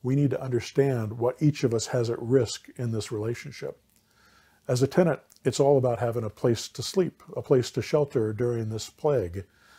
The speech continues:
a place to protect our families. It's about not becoming homeless when you lose your job and your income. And because of the pandemic, that possibility has become a real threat to many, many people.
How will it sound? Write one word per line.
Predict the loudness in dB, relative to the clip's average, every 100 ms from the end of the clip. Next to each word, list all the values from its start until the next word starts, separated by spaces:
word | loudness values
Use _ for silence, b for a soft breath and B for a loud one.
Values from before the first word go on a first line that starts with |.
| b
a | -4
place | 2 2 0
to | -8
protect | -4 -2 -2 -4
our |
families. | -4 -4 -4 -10 -14 -18 -20 b b b b
It's | -4
about | 0 0 0
not | -2 -4 -2
becoming | -4 -2 -4 -4
homeless | -2 0 0 -2 -6 -10 -8
when | -4
you | 0
lose | 2 2 2
your | -4
job | -2 -4 -4 -8 -8
and | -8
your | -6
income. | -4 -4 -6 -12 -14 B B B B
And | -2 0
because | 0 2 0 2 0 -4
of | -6 -4
the |
pandemic, | -2 -4 -2 -2 -4 -8 -12 _ b b b _
that | 0 0
possibility | -2 -4 -2 -4 -4 -2
has | -4
become | -4 -8 -6
a | -6
real | -2 0 0
threat | -2 -4 -4 -4 -14 _ _ _ -8
to |
many, | -4 0 0 0 -2
many | -4 -4 -4
people. | -6 -8 -10 -16